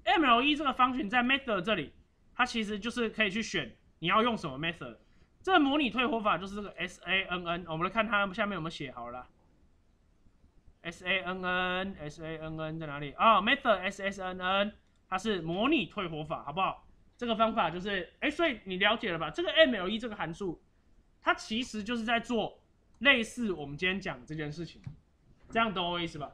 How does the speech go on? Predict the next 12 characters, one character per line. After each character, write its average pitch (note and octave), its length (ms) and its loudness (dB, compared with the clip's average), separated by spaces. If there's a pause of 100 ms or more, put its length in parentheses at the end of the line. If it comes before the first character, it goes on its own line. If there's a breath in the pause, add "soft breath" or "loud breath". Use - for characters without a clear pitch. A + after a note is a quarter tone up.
(460)
我 G3 80 -2
们 A3+ 160 2
随 A3 320 -2
机 C4+ 240 0
丢 C4 240 -4
给 F#3 120 -6
它 F#3 160 -4
一 F3+ 40 -6
个 E3 80 -8
起 D3+ 200 -16
始 C#3+ 140 -16
点， D3+ 240 -10